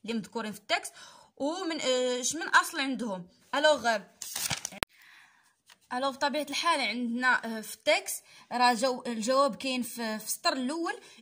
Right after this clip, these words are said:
اون كانزين دو فام، اللي قلنا، قلت لكم كانزين، يعني كتعني لو نومبر كانز، يعني خمسطاش.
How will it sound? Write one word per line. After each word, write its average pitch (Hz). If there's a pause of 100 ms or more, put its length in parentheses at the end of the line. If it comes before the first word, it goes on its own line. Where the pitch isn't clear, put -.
اون 294
كانزين 302
دو 220
فام، 269
اللي 233
قلنا، 233
قلت -
لكم 277
كانزين، 254
يعني 269
كتعني 269
لو 269
نومبر 262
كانز، 185
يعني 226
خمسطاش. 196